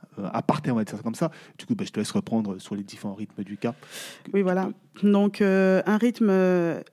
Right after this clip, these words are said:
Speaker 2: est, est aussi, euh, vaut aussi un sentiment.
Speaker 1: Mhm.
Speaker 2: Donc, la façon de l'aborder, euh, n'est pas la même en fonction de ce que toi, t'as envie de dire à ce moment-là.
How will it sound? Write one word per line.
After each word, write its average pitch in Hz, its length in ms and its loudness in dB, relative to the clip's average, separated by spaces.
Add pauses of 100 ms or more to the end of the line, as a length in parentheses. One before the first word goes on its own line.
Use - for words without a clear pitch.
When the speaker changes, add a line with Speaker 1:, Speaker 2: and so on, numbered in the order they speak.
(120)
Speaker 2:
est, 143 300 -4
est 170 80 2
aussi, 175 400 -2
euh, 160 380 0
vaut 156 180 0
aussi 220 260 4
un 240 120 6
sentiment. 196 560 2 (120)
Speaker 1:
Mhm. 190 240 -12 (440)
Speaker 2:
Donc, 180 260 4
la 185 100 2
façon 185 280 0
de 180 80 0
l'aborder, 175 560 0
euh, 160 180 2 (320)
n'est 190 160 8
pas 190 160 6
la 180 140 8
même 185 340 8
en 175 140 8
fonction 185 480 4
de 185 100 2
ce 170 80 -2
que 156 100 0
toi, 214 280 4
t'as 208 120 -2
envie 180 180 4
de 175 60 -4
dire 190 160 2
à 190 80 2
ce 180 140 -4
moment-là. 185 380 -2